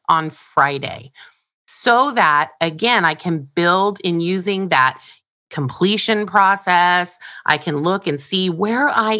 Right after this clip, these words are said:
am in the bigger game in my life. I get to assess. So I take a look, and these are the questions. What were my declarations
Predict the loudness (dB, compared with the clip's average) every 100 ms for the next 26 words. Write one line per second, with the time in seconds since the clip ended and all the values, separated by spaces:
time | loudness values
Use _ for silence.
0 | -2 0 0 0 -2 -4 -2 0 0 -2
1 | -4 -2 -2 -2 -2 -4 -4 -2 -2 -2
2 | -2 -2 -2 -2 0 2 2 0 2 2
3 | 0 -10 _ -4 0 0 0 0 0 0
4 | 2 2 -2 -16 -18 -20 -20 -4 2 2
5 | 2 -2 0 2 2 0 -2 0 0 -2
6 | 0 0 0 -4 -6 -10 -18 -18 -18 -10
7 | 0 4 4 2 0 2 2 0 -2 -2
8 | -2 2 0 2 0 0 -2 -6 -6 -10